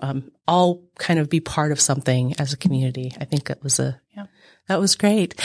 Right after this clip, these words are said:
Speaker 1: And then have, have you heard anything from folks, like, either seeing the art show or turning in their artwork or any sort of feedback from the community?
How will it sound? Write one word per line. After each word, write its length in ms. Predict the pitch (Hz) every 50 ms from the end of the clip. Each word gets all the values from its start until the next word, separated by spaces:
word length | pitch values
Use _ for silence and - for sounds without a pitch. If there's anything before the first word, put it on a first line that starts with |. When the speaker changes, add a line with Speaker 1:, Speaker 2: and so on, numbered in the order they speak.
| - - -
Speaker 1:
And 100 | 214 226
then 80 | 226
have, 200 | 196 226 226 240 -
have 140 | - 233 247 220
you 80 | 220
heard 240 | 185 - 220 214 208
anything 240 | 220 214 - 214 208
from 160 | - 220 196
folks, 340 | - 202 190 190 - - -
like, 180 | 175 165 160 -
either 300 | 175 160 160 156 151 151
seeing 320 | - - - 202 - 180
the 60 | 180
art 140 | 117 170 -
show 140 | - - 170
or 80 | 165 156
turning 280 | 156 - 165 165 160 160
in 80 | 156
their 120 | 156 151 -
artwork 460 | 156 156 - 151 151 147 151 - -
or 180 | 139 139 139 - - - - - - - - - - - -
any 140 | 160 156
sort 240 | 143 - - 160 143
of 260 | 139 143 135 - - - - _ -
feedback 500 | - - 202 180 165 170 147 139 147 -
from 160 | - 151 147
the 80 | 143 143
community? 520 | - 160 143 143 143 143 139 151 156 -